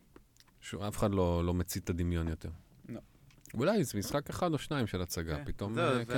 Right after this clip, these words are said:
Speaker 1: יעשו
Speaker 3: והדמיון
Speaker 1: משהו.
Speaker 3: יוצת מחדש, אה,
Speaker 1: כן.
Speaker 3: רק ש-,
Speaker 2: כן.
Speaker 3: עד שנראה משהו.
Speaker 2: כן, כרגע אין.
Speaker 1: כן, טוב, אבל, אה, כן, כן ניצת מחדש, הדמיון ביונייטד,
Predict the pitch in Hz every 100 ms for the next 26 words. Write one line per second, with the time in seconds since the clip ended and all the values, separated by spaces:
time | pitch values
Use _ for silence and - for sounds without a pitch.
0 | 127 120 135 151 147 139 151 147 139 143
1 | 147 107 104 98 92 82 98 98 95 95
2 | - 95 - 110 - 127 117 113 117 101
3 | 98 92 - - - 151 - - 127 123
4 | 117 95 - - - - 87 - - 101
5 | - 95 117 120 117 117 113 110 104 -
6 | - - 151 180 170 - - 156 160 123
7 | - 98 92 - 90 110 127 95 95 101
8 | 98 92 90 92 90 117